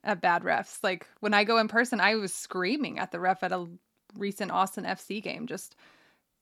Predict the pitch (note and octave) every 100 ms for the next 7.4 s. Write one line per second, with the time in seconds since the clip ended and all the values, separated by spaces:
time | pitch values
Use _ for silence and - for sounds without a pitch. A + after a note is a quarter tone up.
0 | - F#3 G#3+ A3+ A3+ G3+ F#3 G3 G#3 F3+
1 | F3+ - F#3 G3+ F3+ - - F#3 - -
2 | - - G3+ A#3 G#3 G3 - A#3 A#3+ D4+
3 | D4 A#3 A#3+ A3 G3 G#3 G#3 F#3 F#3 G3
4 | A3 F#3 F3 D3+ E3+ E3+ E3 - F3+ F3
5 | E3+ E3 - - - - F3+ F3 - F#3+
6 | E3+ - F#3 F3 E3 - F#3 F3 F3+ F3
7 | F3 E3+ E3+ -